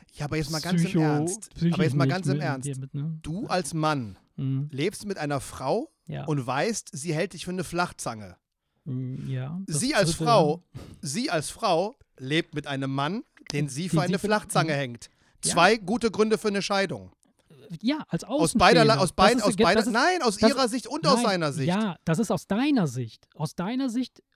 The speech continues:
Speaker 2: ihrer Sicht, also, ne, du, du versetzt dich, du von außen versetzt dich in ihre Lage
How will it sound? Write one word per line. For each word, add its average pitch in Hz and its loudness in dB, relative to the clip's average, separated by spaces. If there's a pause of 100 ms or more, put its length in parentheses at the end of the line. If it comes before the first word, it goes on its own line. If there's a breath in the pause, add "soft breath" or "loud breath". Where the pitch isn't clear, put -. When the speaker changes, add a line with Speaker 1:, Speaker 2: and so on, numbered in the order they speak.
(240)
Speaker 2:
ihrer 220 -2
Sicht, 254 -8
also, 156 -8
ne, 180 0
du, 196 -4
du 175 -2
versetzt 202 -2
dich, - -8 (160)
du 214 4
von 175 -6
außen 185 -4
versetzt 185 -4
dich - -12
in 151 -2 (420 soft breath)
ihre 202 0
Lage 233 -8